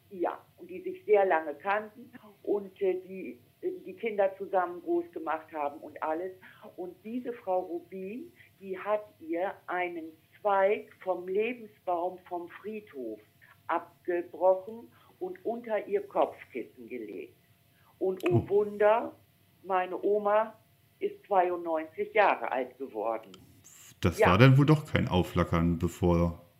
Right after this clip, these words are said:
Speaker 2: sie gehen wollte.
Speaker 1: Vor dem, das kann natürlich auch ein medizinisches Wunder sein, aber Omi dacht, hat immer gesagt, "Der Zweig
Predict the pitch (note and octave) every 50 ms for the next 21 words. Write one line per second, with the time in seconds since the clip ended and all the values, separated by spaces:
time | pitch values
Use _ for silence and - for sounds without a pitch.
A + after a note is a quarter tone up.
0 | _ - - - F2 E2+ D#2 D#2+ E2+ E2 D#2+ D#2+ D3+ D#3+ - A3 G#3 G#3 G3+ F#3+
1 | - - G3 F#3+ F#3+ - - - G#3 G#3 G#3 G3+ - F#3+ F#3 F#3 - G#3 G3+ G3
2 | F#3 - - F3 F3 F3 F3 E3+ F3 F#3+ F3+ F3 F3 - _ - A3 A#3 A#3 A#3
3 | G#3+ G#3+ G#3+ G#3 G#3 - - G3+ A3 G#3 G3+ G3+ F#3+ F#3+ F#3+ F#3+ F#3 F#3+ F#3+ F#3
4 | - - - - - - - - F3 F#3 F#3+ F#3 F3+ F3 - - A3 G#3+ G#3 G3+
5 | F#3+ - F3+ F3+ - - - _ _ - F3+ G3 G3 - - - - A#3+ C4 C4+
6 | C4+ G#3+ A3 F3+ - E3 D#3+ E3 F3 F#3+ F#3 - _ _ - - - _ _ _
7 | _ _ _ _ _ - - F#3 F3 F3 - - F#3+ G#3 G#3+ A3+ A#3 A#3+ A#3+ A#3+
8 | - - -